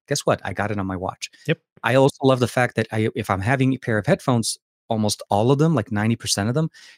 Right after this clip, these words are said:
Speaker 1: will work around the house and not have to be even next to the phone. I'm listening to music, I get calls, all of that stuff without having to need it. And I feel like that's, that's the benefit here. And,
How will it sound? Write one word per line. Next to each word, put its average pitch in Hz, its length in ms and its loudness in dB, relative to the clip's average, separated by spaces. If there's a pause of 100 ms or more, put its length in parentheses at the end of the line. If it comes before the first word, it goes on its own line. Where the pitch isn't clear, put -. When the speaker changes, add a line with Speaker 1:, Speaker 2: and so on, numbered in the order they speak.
(140)
Speaker 1:
will 147 180 6
work 165 320 4
around 143 300 2
the 143 80 -2
house 156 320 -2
and 110 100 -2
not 117 140 2
have 127 140 0
to 113 100 -4
be 123 100 2
even 113 140 2
next 107 180 0
to 110 60 -4
the 110 40 -4
phone. 113 200 0
I'm 92 100 -2
listening 110 240 0
to 104 60 0
music, 135 420 2
I 104 60 0
get 90 220 -6
calls, 127 380 2 (460)
all 185 160 8
of 220 80 4
that 214 220 2
stuff 208 360 4
without 151 300 4
having 151 240 4
to 127 80 4
need 175 200 4
it. 110 120 2
And 110 80 -2
I 113 60 -4
feel 175 160 0
like 147 160 0
that's, - 420 -2 (240)
that's - 220 2
the 135 120 2
benefit 127 380 2
here. 92 240 -6 (340)
And, 107 460 2